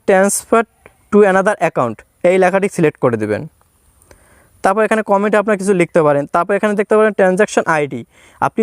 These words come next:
যে ব্যক্তিকে আপনার ফোন থেকে টাকাটি পাঠিয়েছেন যে নম্বরে, সেই নম্বরের উপরে দেখতে পারবেন ট্রানজ্যাকশন আইডি বলে বারো ডিজিটের একটি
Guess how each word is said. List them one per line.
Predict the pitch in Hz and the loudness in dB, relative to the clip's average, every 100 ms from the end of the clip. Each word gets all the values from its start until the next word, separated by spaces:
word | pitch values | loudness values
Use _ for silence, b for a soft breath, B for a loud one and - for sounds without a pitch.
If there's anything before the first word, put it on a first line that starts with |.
| 180 | -2
যে | 202 175 | -2 -2
ব্যক্তিকে | 190 - 214 220 | -4 -2 -2 0
আপনার | 214 208 | -2 -2
ফোন | 180 175 | -2 0
থেকে | 208 214 | 0 0
টাকাটি | 165 196 196 - | -2 -2 -6 -4
পাঠিয়েছেন | 190 - 233 202 175 | -4 -2 -2 0 0
যে | 180 180 | 0 2
নম্বরে, | 190 202 175 113 _ b b - | 0 0 -2 -4 _ b b -2
সেই | 170 190 | 0 2
নম্বরের | 190 208 220 202 | 2 2 0 0
উপরে | 180 220 196 | 0 0 0
দেখতে | 196 220 | 0 0
পারবেন | 220 214 185 | 2 2 0
ট্রানজ্যাকশন | 180 175 202 - 196 | 0 2 0 0 0
আইডি | 190 208 | -2 -2
বলে | 214 151 b b b 143 | -2 -2 b b b -2
বারো | 165 202 185 | -2 -2 -4
ডিজিটের | 190 202 214 | -4 -2 -2
একটি | - | -2